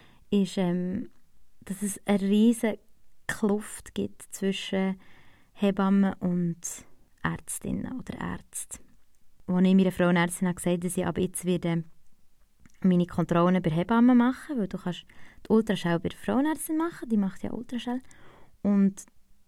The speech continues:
den Rest kannst du eigentlich alles bei Hebammen machen. Also die kann dich genauso gut untersuchen. Und als ich das meiner Ärztin habe erzählt habe, <laughs> das ist, man hat es schon gesehen in ihrem Gesicht, so,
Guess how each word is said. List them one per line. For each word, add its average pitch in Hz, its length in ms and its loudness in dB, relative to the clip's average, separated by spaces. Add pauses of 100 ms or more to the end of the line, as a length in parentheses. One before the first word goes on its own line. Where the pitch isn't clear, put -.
den 190 240 0
Rest 196 340 2
kannst 175 160 -4
du 175 40 0
eigentlich 170 280 -2
alles - 260 -6
bei - 120 -12
Hebammen 175 480 -2
machen. - 440 -8 (380)
Also 185 160 -6
die 185 120 -4
kann 185 180 -4
dich 185 120 -8
genauso 180 400 -2
gut - 380 -6 (540)
untersuchen. 196 1000 0 (800)
Und 180 360 2
als 180 140 0
ich 175 80 0
das 180 140 -6
meiner 175 260 2
Ärztin 185 360 -2
habe 175 120 -2
erzählt - 440 -8
habe, 214 120 -4 (340)
<laughs> 247 160 6 (200)
das 262 100 -8
ist, 233 100 -10
man 214 140 2
hat 185 120 0
es 196 200 -2
schon 190 100 -4
gesehen 190 340 0
in 185 100 4
ihrem 185 180 0
Gesicht, - 440 -4
so, - 100 -8